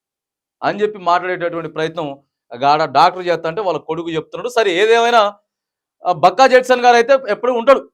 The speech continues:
ప్రజలెమ్మటే నిల్చుంటాడు, చేస్తాడు. కాబట్టి మరి జడ్సన్ గారు, మీరు మంచి దీక్ష చేస్తా ఉన్నారు, ప్రభుత్వం పట్టించుకోవట్లేదు. కనీసం ప్రభుత్వం పట్టించుకోవాలి కదండి జడ్సన్ గారు. మరి లేకపోతే ఇగో ఈ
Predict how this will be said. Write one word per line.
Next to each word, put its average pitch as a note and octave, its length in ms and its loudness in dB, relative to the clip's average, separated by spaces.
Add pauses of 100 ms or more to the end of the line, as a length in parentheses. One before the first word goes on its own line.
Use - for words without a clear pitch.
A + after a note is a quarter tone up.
ప్రజలెమ్మటే G#3+ 560 -2
నిల్చుంటాడు, G#3 420 -6 (320)
చేస్తాడు. G#3+ 380 -2
కాబట్టి G3+ 320 0 (480)
మరి E3 200 -6
జడ్సన్ A#3 340 -2
గారు, A#3+ 200 6 (140)
మీరు G#3 160 4 (120)
మంచి G3 260 -4
దీక్ష A#3 160 -6 (120)
చేస్తా A3 300 2
ఉన్నారు, A3 200 -2 (540)
ప్రభుత్వం C4+ 420 0
పట్టించుకోవట్లేదు. C#4 640 0 (1200)
కనీసం C#4+ 400 0
ప్రభుత్వం C4 400 0
పట్టించుకోవాలి A#3+ 540 -2
కదండి G#3+ 260 -2 (1080)
జడ్సన్ A3+ 400 2
గారు. B3 260 2
మరి B3 180 0
లేకపోతే A3+ 400 0 (120)
ఇగో G3 120 0 (220)
ఈ B2+ 40 -16